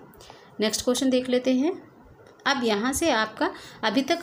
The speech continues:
आपने जो क्वेश्चन किया वो जोगीमारा गुफाओं से रिलेटेड सभी प्रश्न थे, ठीक है। अब मतलब एक एक गुफा का अलग अलग भी प्रश्न दिया गया है, अ, यूथ की बुक में।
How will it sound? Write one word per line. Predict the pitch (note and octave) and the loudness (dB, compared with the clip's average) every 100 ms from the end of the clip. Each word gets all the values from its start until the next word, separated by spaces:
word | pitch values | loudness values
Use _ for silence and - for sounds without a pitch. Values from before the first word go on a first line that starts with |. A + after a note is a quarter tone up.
| - | 0
आपने | G#3+ G#3 B3 | 0 2 2
जो | C4+ D4 | 2 2
क्वेश्चन | C4 A3+ B3+ A#3 | 2 2 2 0
किया | A#3 C4 | 2 2
वो | D4+ E4+ | 2 2
जोगीमारा | A3+ F#3+ G#3+ A#3+ C4 D4 | 4 2 2 2 4 2
गुफाओं | B3+ - F#3 | 0 0 0
से | F#3 C4 | 2 2
रिलेटेड | A#3+ A#3+ B3+ C4 | 4 2 2 2
सभी | G3+ F3+ | 2 2
प्रश्न | F#3 G3+ A#3 A3+ | 2 2 2 2
थे, | C#4 G4+ - - - - | 0 0 -6 -18 -20 -4
ठीक | - C4 F#4 | 0 2 0
है। | A4+ - - - | -2 -8 -8 -2
अब | A3 G#3+ A3 - B3+ | 0 0 -4 0 2
मतलब | B3+ D4+ D#4 B3+ | 4 2 2 2
एक | A#3+ B3 | 2 2
एक | D4 D4 | -2 -2
गुफा | G#3+ G#3 G3+ G3+ B3 | -8 -4 -4 0 0
का | A#3+ D#4 | 2 0
अलग | A3+ A3 A3 | 4 4 4
अलग | A3 G3 | 4 2
भी | C#4+ D#4 | 0 2
प्रश्न | A3 - C#4 | 2 2 0
दिया | G3+ F#3 F3 | 2 2 2
गया | F#3 F#3 | 2 2
है, | G#3+ E4 - - | 0 -2 -4 -2
अ, | G3+ | 2
यूथ | F#3+ F#3+ A3+ B3+ - | 4 4 2 0 2
की | E4 G4 | 2 2
बुक | F3+ F#3 | 0 0
में। | F3 | -2